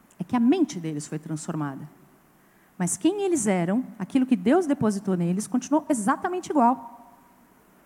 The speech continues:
Eu já falei isso pra vocês aqui. Pedro era impulsivo,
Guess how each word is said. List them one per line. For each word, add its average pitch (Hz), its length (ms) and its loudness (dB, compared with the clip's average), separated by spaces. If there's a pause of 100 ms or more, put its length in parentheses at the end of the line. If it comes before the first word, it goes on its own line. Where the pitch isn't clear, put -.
(160)
Eu 185 60 0
já 220 80 4
falei 311 160 4
isso 330 100 0
pra 220 120 0
vocês 180 320 -2
aqui. 156 260 -6 (500)
Pedro 311 360 6
era 170 380 0 (540)
impulsivo, 226 880 2